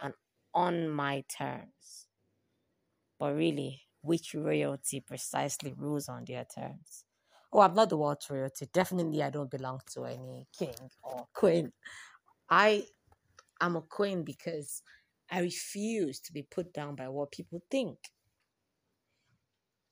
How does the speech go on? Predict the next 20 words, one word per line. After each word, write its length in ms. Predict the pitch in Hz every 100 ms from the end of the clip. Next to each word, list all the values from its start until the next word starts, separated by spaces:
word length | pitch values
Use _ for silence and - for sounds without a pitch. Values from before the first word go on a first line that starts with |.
| _ _ _ _ _ _ _ _ _
Have 180 | - 175
I 80 | 196
lived 160 | 185 151
my 100 | 143
life 340 | 135 139 -
in 60 | 135
the 100 | 131
past 360 | - 139 -
because 260 | - 143 131
I 140 | 123 -
think 380 | 143 131 127 127
some 260 | - 127 127
other 160 | 123
people 480 | - 139 - 131 123
are 420 | 120 117 113 113 120 120
better? 360 | 143 151 185 - _ _ _ _ _ _ _ _ _ _ _
Because 280 | 139 - 147
I 160 | 135 127 -
think, 460 | 143 139 139 135 - - - _ _ _ _
"Oh, 500 | 170 180 185 147 135